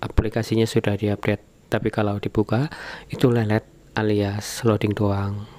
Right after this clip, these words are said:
ataupun loading terus. Nah, ini saya mau berbagi solusinya, gimana sih cara mengatasinya. Oke, langsung saja. Pertama kita pencet pengaturan ataupun setelan H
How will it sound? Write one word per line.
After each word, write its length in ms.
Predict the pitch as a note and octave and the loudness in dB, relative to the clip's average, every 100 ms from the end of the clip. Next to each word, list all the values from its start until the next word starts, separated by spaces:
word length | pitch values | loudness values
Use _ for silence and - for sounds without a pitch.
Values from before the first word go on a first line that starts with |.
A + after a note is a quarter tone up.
| - | -6
ataupun 640 | G#2+ A2 G2+ G#2 G#2 G#2 C#3 | -2 -2 0 0 0 -4 -4
loading 480 | D3+ A#2+ A2 G2+ | 2 2 2 -2
terus. 400 | G2+ G2 F#2 - - - - - - - - - - | -2 -4 -6 -10 -14 -20 -20 -20 -20 -20 -20 -14 0
Nah, 320 | A#2 G2+ - - - - - | 0 0 -6 -14 -18 -18 -8
ini 160 | A2 A#2 | 0 0
saya 240 | - A2+ | 2 2
mau 240 | G#2+ G#2+ G#2 | 4 4 2
berbagi 560 | - - G2+ - G2+ | 0 0 -4 -2 -4
solusinya, 720 | G2+ - G#2 G2+ G#2+ G2+ B2+ F3 - - - - | -2 -2 0 0 2 4 4 2 -6 -14 -12 -6
gimana 400 | A2 G#2 G#2 G#2 | 0 2 2 -2
sih 80 | |
cara 240 | - A2 G#2+ | 0 0 0
mengatasinya. 800 | G#2 G2 - G2+ A2+ G2+ F#2 - - - - - B2+ | -2 -4 -4 -2 2 2 0 -10 -14 -14 -14 0 2
Oke, 160 | C3 | 4
langsung 240 | B2+ A#2+ A#2+ | 2 2 0
saja. 560 | A#2 - G#2 G2+ G#2 - - | 0 0 0 0 -6 -10 -2
Pertama 320 | A#2 A#2 A#2 | 0 2 -2
kita 240 | A#2 - | -4 -4
pencet 400 | A2+ A2 A2 G#2 - - - - | -2 -2 2 0 0 -16 -20 -14
pengaturan 720 | - A2 G#2+ A2+ G#2+ G#2+ G#2+ A#2+ - | -2 -2 2 2 2 -2 -10 -14 -14
ataupun 320 | A#2+ A2+ - | -6 -6 -4
setelan 640 | A2+ - - A2 G#2 G#2+ A2 | -6 -6 -2 0 0 -4 -6
H 80 | - | -4